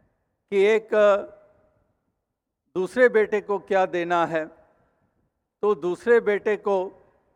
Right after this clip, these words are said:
कहते हैं कि इसको चौथा हिस्सा देना है। तो कहते हैं, "बीस का चौथा हिस्सा क्या होता है?" कहते, "बीस का चौथा हिस्सा पाँच होता है।"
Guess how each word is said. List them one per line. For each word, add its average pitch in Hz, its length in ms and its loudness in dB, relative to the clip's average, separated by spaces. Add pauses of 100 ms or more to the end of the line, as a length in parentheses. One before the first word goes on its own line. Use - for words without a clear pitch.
(520)
कहते 196 320 0
हैं 196 140 -6
कि 202 160 -4
इसको 190 260 -6
चौथा 175 380 -2
हिस्सा 180 280 -4
देना 151 380 -4
है। 127 160 -12 (800)
तो 208 80 -4
कहते 214 400 -2
हैं, 214 220 -6
"बीस 208 280 -8
का 233 160 -4
चौथा 196 400 -2
हिस्सा 202 300 -2
क्या 202 200 -2
होता 175 420 2
है?" 180 140 -2 (880)
कहते, 202 240 -2
"बीस 196 340 -6
का 208 180 0
चौथा 185 420 -2
हिस्सा 185 300 -4
पाँच 180 420 -4
होता 147 340 -2
है।" 104 140 -10